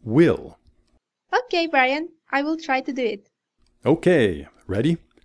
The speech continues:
Speaker 1: I am going to begin now.
Speaker 2: Mm, I will begin now.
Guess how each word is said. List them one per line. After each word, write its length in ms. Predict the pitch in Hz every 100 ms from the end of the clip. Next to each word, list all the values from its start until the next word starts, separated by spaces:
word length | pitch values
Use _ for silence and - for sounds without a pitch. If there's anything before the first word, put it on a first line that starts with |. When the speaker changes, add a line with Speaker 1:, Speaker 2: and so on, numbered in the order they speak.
| _ _ _ _ _
Speaker 1:
I 520 | - 117 131 151 175 -
am 220 | - 98 98
going 540 | 113 117 143 156 170 -
to 140 | 139
begin 460 | 135 117 117 98 87
now. 440 | 87 80 - - _ _ _ _ _ _ _ _ _
Speaker 2:
Mm, 600 | 285 294 294 294 294 285 - _
I 160 | 277 294
will 220 | 294 302
begin 480 | 294 277 240 233 262
now. 380 | 294 330 349